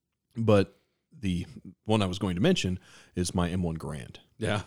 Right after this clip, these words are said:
Speaker 1: And my
Speaker 2: That's
Speaker 1: M one Garand I got, it's, it's a trophy rifle that I got from my time on the Navy marksmanship team. I'm not doing anything.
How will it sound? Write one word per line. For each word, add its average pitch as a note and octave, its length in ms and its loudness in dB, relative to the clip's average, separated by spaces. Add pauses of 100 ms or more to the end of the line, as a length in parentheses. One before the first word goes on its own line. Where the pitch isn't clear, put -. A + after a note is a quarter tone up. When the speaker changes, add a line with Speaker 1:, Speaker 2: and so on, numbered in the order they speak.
Speaker 1:
And F#2+ 100 -8
my F#2 120 4
Speaker 2:
That's A2 100 4
Speaker 1:
M A2+ 40 4
one G#2+ 120 4
Garand G2 360 0
I F2 80 -4
got, F2 240 -6
it's, F2+ 160 -8
it's - 180 -8
a F2 40 -8
trophy A#2+ 380 2
rifle G2 360 -2
that F2 80 -6
I E2 60 -6
got F2 220 -6
from F#2 120 -4
my E2 80 -4
time F2 300 -6
on D#2 60 -8
the D#2 60 -8
Navy D#2+ 200 -8
marksmanship F2+ 520 -6
team. C#2 300 -10 (560)
I'm B2 80 -4
not A#2+ 140 -2
doing G1+ 220 -12
anything. - 320 -16